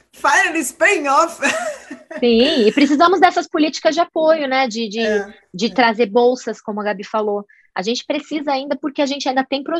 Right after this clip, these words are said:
Speaker 2: problema de acesso, né?
Speaker 1: Sim,
Speaker 2: Então, a gente
Speaker 1: total, com
Speaker 2: precisa
Speaker 1: certeza, é.
Speaker 2: nesse, a-, aquele programa que a gente teve no Brasil, anos atrás, Ciência Sem Fronteira,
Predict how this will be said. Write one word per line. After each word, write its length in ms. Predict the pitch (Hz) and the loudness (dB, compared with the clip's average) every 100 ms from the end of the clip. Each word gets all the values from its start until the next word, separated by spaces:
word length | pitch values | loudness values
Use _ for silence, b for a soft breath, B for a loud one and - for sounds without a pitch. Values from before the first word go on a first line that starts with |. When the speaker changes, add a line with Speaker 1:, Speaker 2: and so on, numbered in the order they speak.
| 330 - - | -6 -10 -2
Speaker 2:
problema 600 | 240 202 226 247 320 294 | -2 0 2 2 0 -4
de 80 | |
acesso, 580 | 302 - 294 226 - - _ _ _ | -6 -2 0 0 -2 -12 _ _ _
né? 220 | 190 208 220 | -2 0 0
Speaker 1:
Sim, 100 | 269 | 0
Speaker 2:
Então, 200 | 214 220 | 0 2
a 40 | |
gente 200 | 233 226 | 0 0
Speaker 1:
total, 180 | 254 233 | 2 2
com 60 | - | 2
Speaker 2:
precisa 400 | 269 254 311 302 | 0 0 -2 -6
Speaker 1:
certeza, 520 | 294 226 214 190 202 _ | -10 -12 -12 -14 -16 _
é. 220 | 196 180 180 | -14 -12 -4
Speaker 2:
nesse, 240 | 214 247 - | -2 -2 0
a-, 160 | 226 - | -2 -2
aquele 320 | 233 233 294 | -4 -2 -2
programa 340 | 302 277 247 240 | -2 -2 -2 -4
que 60 | |
a 40 | 240 | -8
gente 140 | 226 | -8
teve 180 | 233 226 | -10 -8
no 80 | 220 | -6
Brasil, 500 | 214 196 202 240 220 | -6 -4 -4 -2 -2
anos 240 | 202 196 | -4 -8
atrás, 320 | 196 220 214 | -8 -6 -4
Ciência 300 | - 196 196 | -6 -6 -8
Sem 160 | - 185 | -10 -12
Fronteira, 680 | - 180 - 240 294 220 | -10 -8 0 2 4 2